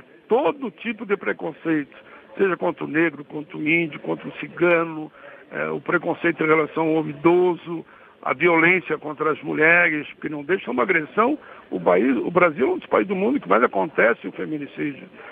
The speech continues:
Então nós queremos que nesse dia, Zumbi, Palmares, é, é o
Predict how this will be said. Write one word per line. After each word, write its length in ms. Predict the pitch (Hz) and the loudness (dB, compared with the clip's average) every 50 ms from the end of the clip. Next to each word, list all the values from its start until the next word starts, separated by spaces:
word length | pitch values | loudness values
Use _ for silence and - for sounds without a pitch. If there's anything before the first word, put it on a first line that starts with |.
| - - | -20 -4
Então 160 | - - 220 | 2 4 4
nós 180 | 254 262 247 - | 6 4 2 2
queremos 300 | - 240 233 233 226 185 | 2 2 2 2 0 0
que 100 | - 208 | -2 0
nesse 340 | 196 208 247 262 - - 214 | 2 2 2 2 0 -2 -4
dia, 520 | 185 139 139 170 190 220 254 302 - - - - - - - - - - - - | -4 -2 -2 2 4 4 4 4 4 2 -2 -8 -16 -20 -20 -20 -20 -20 -14 -2
Zumbi, 580 | - 175 220 220 185 156 175 180 175 165 156 - - - - - - | 2 2 2 2 2 0 0 2 2 2 0 -2 -6 -14 -20 -8 0
Palmares, 680 | - 143 156 151 147 143 151 165 160 160 156 143 147 139 - - - - - _ _ _ - - - - - _ _ - | 2 2 2 4 4 6 6 6 6 6 4 0 -4 -12 -16 -20 -20 -20 -20 _ _ _ -20 -20 -20 -20 -20 _ _ -18
é, 720 | - - - - - 127 - - 127 127 131 123 - 170 147 | -16 -14 -12 -12 -12 -12 -12 -12 -12 -12 -12 -10 -6 0 2
é 60 | 160 | 4
o 120 | 233 254 | 4 2